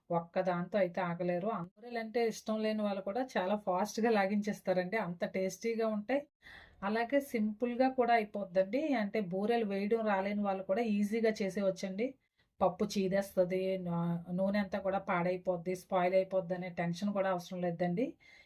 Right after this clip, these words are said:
ఈ బూరెలు ఎలాంటి వాళ్ళైనా, కొత్తగా వంటలు నేర్చుకునే వాళ్ళు కూడా ఈజీగా చేసేవచ్చండి. So ఇంత tasty and delicious ఆవిరి బూరెలను అయితే ఎలా తయారు చేసుకోవాలో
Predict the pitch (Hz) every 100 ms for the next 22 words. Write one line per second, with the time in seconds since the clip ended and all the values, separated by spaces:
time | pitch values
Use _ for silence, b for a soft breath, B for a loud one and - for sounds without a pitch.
0 | b 208 175 185 214 233 202 190 190 185
1 | 185 185 208 214 214 180 175 - 214 220
2 | 180 180 208 208 208 - 202 196 190 190
3 | 190 214 202 185 214 196 185 175 196 185
4 | 175 190 233 330 b _ _ _ - 247
5 | 233 214 - 202 202 - 254 240 226 175
6 | 185 202 208 254 254 - 185 170 165 160
7 | _ _ _ 175 202 214 208 214 208 202
8 | 190 269 262 185 190 208 202 - 202 190
9 | 202 202